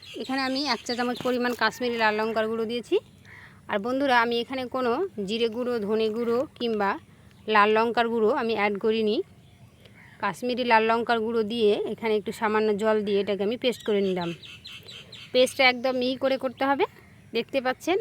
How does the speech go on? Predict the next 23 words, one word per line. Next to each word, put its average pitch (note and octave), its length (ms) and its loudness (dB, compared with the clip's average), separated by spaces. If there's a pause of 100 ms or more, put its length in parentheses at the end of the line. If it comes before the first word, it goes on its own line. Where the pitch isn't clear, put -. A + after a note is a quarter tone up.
আমার A3+ 220 0
পেস্ট A#3+ 240 -2 (840)
একদম A3+ 340 0
রেডি। B3 300 2 (580)
এবারে B3 320 0 (360)
সেই A3+ 160 -8
সজনে B3+ 440 -2
ডাঁটাগুলোকে A#3 540 0 (180)
আমি G#3+ 140 -2
ছোট A3+ 280 -4
ছোট A3+ 140 -6 (100)
টুকরো A#3 280 -6
করে G#3 200 -2 (680)
খোসা B3+ 320 -2
ছাড়িয়ে G#3 260 2
নিয়েছি। G3 340 0 (1900)
আপনারা B3 280 2
খোসা C4+ 360 -2
ছাড়াতেও A#3 420 4
পারেন, C4+ 280 6 (1600)
আবার A3 280 4
নাও A3+ 240 4
পারেন। F#3 280 0